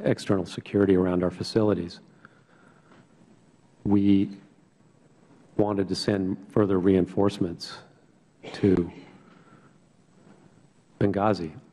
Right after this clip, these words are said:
We determined that Lieutenant Colonel Gibson and his team of Special Forces troops should go. The people in Benghazi had been fighting all night. They were tired, they were exhausted.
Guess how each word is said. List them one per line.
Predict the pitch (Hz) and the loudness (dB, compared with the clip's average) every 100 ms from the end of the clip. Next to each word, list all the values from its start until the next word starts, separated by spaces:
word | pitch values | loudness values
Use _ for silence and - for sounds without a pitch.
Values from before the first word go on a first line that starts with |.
| _ _ _ | _ _ _
We | 196 110 | 0 0
determined | 92 - 113 107 95 90 | 0 -4 -2 0 0 0
that | 92 90 - - _ _ _ 135 | -2 -4 -8 -18 _ _ _ -6
Lieutenant | 107 - 98 - | -4 -2 -2 0
Colonel | 92 | 0
Gibson | - 104 101 98 90 | 2 0 2 2 2
and | 90 | 2
his | 104 101 | 0 -2
team | - 104 92 90 | -2 0 0 -2
of | - | -6
Special | - 98 90 90 | -4 -4 -4 -4
Forces | - 101 - 90 - - - - - _ - _ _ _ _ _ _ _ _ - - | 0 0 0 -2 -4 -14 -20 -20 -20 _ -20 _ _ _ _ _ _ _ _ -8 -4
troops | - 95 95 - - - _ _ _ | 0 0 -2 -12 -16 -20 _ _ _
should | - 107 90 | -6 -6 -2
go. | 117 104 90 80 - _ _ _ _ _ _ _ _ _ _ _ _ _ _ | 0 0 -2 -8 -16 _ _ _ _ _ _ _ _ _ _ _ _ _ _
The | |
people | - 113 110 | -2 2 2
in | 95 | 0
Benghazi | 87 87 92 107 98 | -2 -2 0 0 0
had | 90 | 0
been | 90 | -2
fighting | - 98 92 90 | -2 -2 0 0
all | 90 | 0
night. | 92 95 - - _ _ _ _ _ _ _ _ _ _ _ _ _ _ _ _ _ | 0 -2 -8 -16 _ _ _ _ _ _ _ _ _ _ _ _ _ _ _ _ _
They | - | -16
were | |
tired, | - 104 101 95 87 | -6 -2 -2 -2 -4
they | 87 | -6
were | |
exhausted. | 87 87 90 101 - | -6 -6 -4 -4 -8